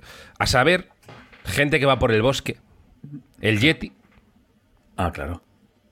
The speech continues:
Speaker 1: Si no es un pa-, si no es un pavo en bolas empalmado, que el, que le ha pillado el guardabosques, yo qué sé.
Speaker 2: Ah, no,
Speaker 1: Un
Speaker 2: claro.
Speaker 1: pervertido.
Speaker 2: No, no, y ahora mismo me preocupa más esto. O sea, si seguimos investigando por aquí, ¿puede que los Fraggle Rock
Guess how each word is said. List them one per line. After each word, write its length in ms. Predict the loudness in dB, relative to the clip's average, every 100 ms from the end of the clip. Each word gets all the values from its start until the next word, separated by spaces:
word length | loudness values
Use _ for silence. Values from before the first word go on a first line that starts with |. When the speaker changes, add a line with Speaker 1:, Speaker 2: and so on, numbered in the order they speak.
| _
Speaker 1:
Si 220 | -10 -2 2
no 80 |
es 80 | 2
un 100 | 2
pa-, 240 | 0 0 0
si 120 | 0
no 60 |
es 80 | 2
un 140 | 0 2
pavo 200 | 2 2
en 120 | 2
bolas 260 | 2 2
empalmado, 560 | -2 -4 -4 -2 -4 -6 -14 -20 -20
que 220 | -4 0 0
el, 160 | -2
que 120 | -4
le 60 | -2
ha 60 | 0
pillado 260 | 0 2
el 60 | 2
guardabosques, 680 | 2 0 2 0 0 -2 0
yo 100 | 0
qué 80 | -2
sé. 180 | -4 -8 -18 -20 -8
Speaker 2:
Ah, 80 | -4
no, 60 | -4
Speaker 1:
Un 60 |
Speaker 2:
claro. 180 | -2 0
Speaker 1:
pervertido. 480 | 2 0 -2 -6 -8 -18 -10
Speaker 2:
No, 80 | -4
no, 140 | -2 -2
y 120 | -2
ahora 140 | -2
mismo 400 | -2 -2 -4 -6
me 180 | -6 -6
preocupa 380 | -6 -10 -8 -6
más 380 | -4 -4 -4 -8 -10
esto. 260 | -10 -8
O 40 | -8
sea, 140 | -6
si 200 | -6 -6
seguimos 500 | -8 -8 -4 -4 -6 -6
investigando 640 | -4 -4 -4 -4 -4 -4
por 140 | -4
aquí, 340 | -4 -4 -8 -8 -12 -20 -20 _
¿puede 280 | -4 -2 0
que 80 | -2
los 160 | -4
Fraggle 320 | -4 -4 -4 -4
Rock 360 | -4 -4 -6